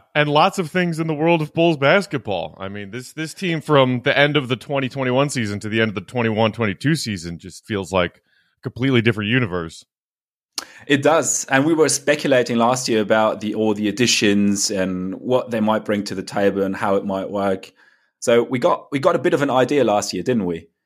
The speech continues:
Speaker 1: Yeah. Um, and I think for the most part, at least out of the gate,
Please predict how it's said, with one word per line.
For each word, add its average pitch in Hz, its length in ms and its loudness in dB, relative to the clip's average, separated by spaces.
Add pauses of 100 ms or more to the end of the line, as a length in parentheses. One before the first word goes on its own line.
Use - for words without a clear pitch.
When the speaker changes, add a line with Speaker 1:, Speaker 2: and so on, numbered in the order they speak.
(1000)
Speaker 1:
Yeah. 185 360 0 (120)
Um, 156 420 4
and 156 140 2
I 165 60 4
think 165 200 -10
for - 80 -12
the 135 60 -14
most 135 280 -6
part, 117 320 2 (100)
at 113 100 -2
least 131 240 -10
out 139 80 6
of 113 80 2
the 98 60 -4
gate, 117 400 2